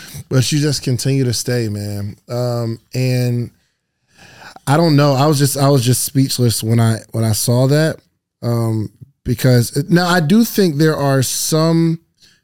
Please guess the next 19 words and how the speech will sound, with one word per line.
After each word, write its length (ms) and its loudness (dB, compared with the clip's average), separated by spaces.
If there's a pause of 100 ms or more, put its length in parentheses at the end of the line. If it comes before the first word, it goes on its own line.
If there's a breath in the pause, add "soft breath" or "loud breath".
(120 soft breath)
things 340 2
that 180 0
come 260 2
to 140 -4
make 260 0
you 60 -4
stronger 600 0 (100)
and 180 -4
some 200 -4
things 180 -2
that 160 -6
come 160 -2
to 40 -2
make 260 -4
you 120 -4
weaker. 340 -6
Like, 300 -8 (140)
abuse 580 0 (340 loud breath)
comes 440 0